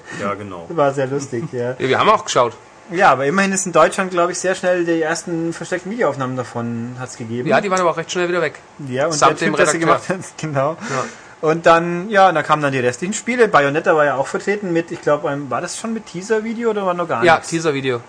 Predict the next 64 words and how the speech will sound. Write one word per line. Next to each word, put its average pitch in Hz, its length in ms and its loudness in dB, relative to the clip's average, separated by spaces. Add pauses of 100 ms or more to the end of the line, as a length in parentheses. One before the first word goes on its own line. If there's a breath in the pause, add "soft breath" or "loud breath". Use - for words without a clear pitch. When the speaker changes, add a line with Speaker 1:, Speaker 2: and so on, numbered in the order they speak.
(240)
Speaker 2:
Und, 143 180 -8
und 143 140 -12
genau, 160 180 2
und 143 120 -2
dann 143 60 2
Speaker 3:
Da 143 60 6
ist 147 60 2
Speaker 2:
das 143 60 -2
Speaker 3:
die 165 80 0
so, 156 160 2
da 143 80 2
hat 143 60 2
die 143 40 -6
so 147 80 -2
einen 143 80 0
Luftsprung 165 340 -2
gemacht 147 380 0
und 143 100 -4
dann 135 100 -4
hat 139 120 -6
man 139 140 0
Speaker 2:
Ja. 143 100 0
Speaker 3:
ihre 131 240 0
Woman 139 240 -2
da 117 260 0
am 120 260 -8
Dings 135 240 -6
da 104 120 -6
gesehen. 110 220 -12
Speaker 2:
Ja, - 80 -10
und 139 120 -8
dann 156 360 -2
und 160 180 0
so, 165 160 0
ja, 156 220 2
wir 165 120 2
machen 180 300 0
hier 175 160 0
Vanquish 208 420 0
und 175 60 -4
da 165 60 2
sagen 165 240 0
wir, 170 100 -2
dass 160 120 -8
das 160 200 -6
in 156 80 -6
zwei 143 160 2
Jahren, 170 220 2
das 139 100 -4
auch 135 120 -2
wirklich 147 220 -6
Vanquish 165 320 -6
heißt. 135 340 -6 (840 loud breath)
Und 139 240 -4
dann 147 160 2
Infinite 160 400 -4
Space 156 460 -2
hieß 185 140 -10
damals, 160 300 -2
glaub 151 140 0
ich, 143 60 -4
irgendwie 147 200 -4
anders, 131 340 -8
gell? 120 180 -8